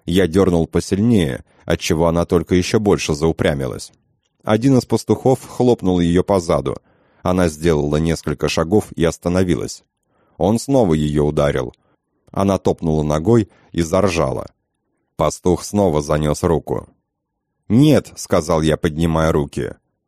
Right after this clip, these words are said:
«¿Qué está pasando?» «Что происходит?» «Ella es una nueva madre», — ответил пастух. Даже я со своими скудными познаниями в испанском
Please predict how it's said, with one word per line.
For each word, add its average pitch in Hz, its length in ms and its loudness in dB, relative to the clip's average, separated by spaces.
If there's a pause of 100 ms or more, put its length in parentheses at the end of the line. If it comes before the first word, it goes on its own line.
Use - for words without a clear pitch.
(120)
«¿Qué 131 240 2
está 127 300 0
pasando?» 92 680 0 (680)
«Что - 280 -2
происходит?» 78 720 -2 (840)
«Ella 131 420 4
es 110 280 0
una 92 240 2
nueva 92 400 2
madre», — 87 500 0 (100)
ответил 82 460 -2
пастух. - 600 -4 (320)
Даже 80 400 0
я 80 240 2
со 78 140 -6
своими 82 380 0
скудными 78 500 0
познаниями 76 680 -2
в 73 100 -2
испанском 110 680 -2